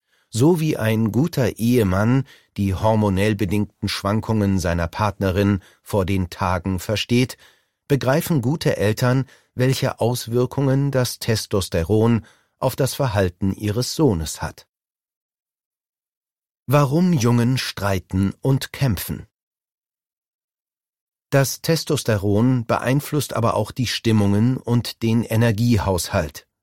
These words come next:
Es ist mehr als nur ein Wachstumshormon. Zweifellos begünstigt es ein energiegeladenes, lautstarkes und ungestümes Verhalten.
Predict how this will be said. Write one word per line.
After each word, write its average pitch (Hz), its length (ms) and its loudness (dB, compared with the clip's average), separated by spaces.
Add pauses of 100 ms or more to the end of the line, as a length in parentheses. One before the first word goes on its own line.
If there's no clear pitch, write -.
(260)
Es - 140 -4
ist 147 200 -2
mehr 123 360 2
als 95 280 -4
nur 101 280 0
ein 85 260 -2
Wachstumshormon. 87 1300 -4 (720)
Zweifellos 127 840 2
begünstigt 143 800 -2
es - 340 -6
ein 98 220 0
energiegeladenes, 107 1300 0
lautstarkes 104 960 -2
und 120 380 -2
ungestümes 95 760 0
Verhalten. 113 560 -2